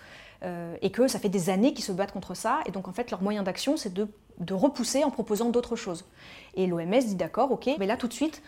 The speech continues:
vous nous mettez la liste des produits chimiques qu'il y a dans le, la cigarette sur le paquet de cigarettes. » Et là, le type qui ressemble à une sorte de Man in Black, euh, hyper, ultra bien sapé, les cheveux gominés, super beau costume et tout, explose de rire,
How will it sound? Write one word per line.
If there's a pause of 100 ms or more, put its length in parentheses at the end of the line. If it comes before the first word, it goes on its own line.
(220)
vous
nous
mettez
la
liste
des
produits
chimiques (120)
qu'il
y
a
dans
le, (220)
la
cigarette (220)
sur
le
paquet
de
cigarettes. » (680)
Et
là,
le
type
qui
ressemble
à
une
sorte
de
Man
in
Black,
euh, (200)
hyper,
ultra
bien
sapé,
les
cheveux
gominés,
super
beau
costume
et
tout, (260)
explose
de
rire,